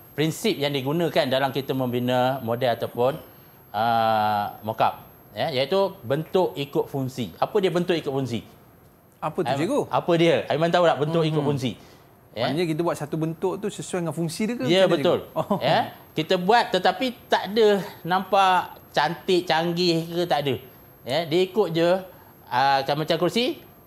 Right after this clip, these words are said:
Speaker 1: boleh duduk asal boleh duduk je.
Speaker 2: Oh.
Speaker 1: Ah, itu maknanya bentuk ikut fungsi. Ya. Dan yang prinsip yang kedua yang kita buat, kita ada fungsi ikut bentuk.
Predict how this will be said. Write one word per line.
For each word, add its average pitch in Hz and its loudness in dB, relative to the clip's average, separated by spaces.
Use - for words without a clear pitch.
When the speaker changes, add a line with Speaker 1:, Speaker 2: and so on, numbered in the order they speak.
Speaker 1:
boleh 180 2
duduk 180 2
asal 156 0
boleh 175 2
duduk 180 0
je. 135 -4
Speaker 2:
Oh. 147 -6
Speaker 1:
Ah, 107 0
itu 170 -6
maknanya 165 0
bentuk 151 0
ikut 147 -2
fungsi. 131 -4
Ya. 143 -6
Dan 185 2
yang 208 0
prinsip 208 0
yang 208 0
kedua 226 4
yang 214 2
kita 190 -2
buat, 185 2
kita 165 -2
ada 254 0
fungsi 208 0
ikut 190 -2
bentuk. 220 0